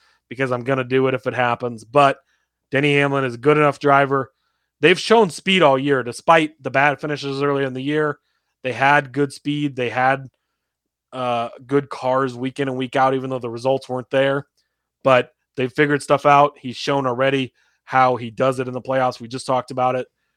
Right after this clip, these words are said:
He's really good at getting to the Final Four. Once he gets there, <laughs> not as much. But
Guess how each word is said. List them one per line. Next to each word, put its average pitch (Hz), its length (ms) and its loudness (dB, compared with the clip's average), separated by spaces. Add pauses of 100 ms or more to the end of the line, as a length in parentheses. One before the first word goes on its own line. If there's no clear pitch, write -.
(120)
He's 113 180 -18
really 139 240 2
good 131 200 2
at 107 200 -4
getting 143 280 2
to 147 60 0
the 139 60 0
Final 135 280 -2
Four. 135 360 -6 (360)
Once 175 180 -2
he 165 60 0
gets 151 200 0
there, 151 140 4
<laughs> - 20 0
not 143 160 4
as 147 140 -2
much. 139 380 -2 (420)
But 127 240 0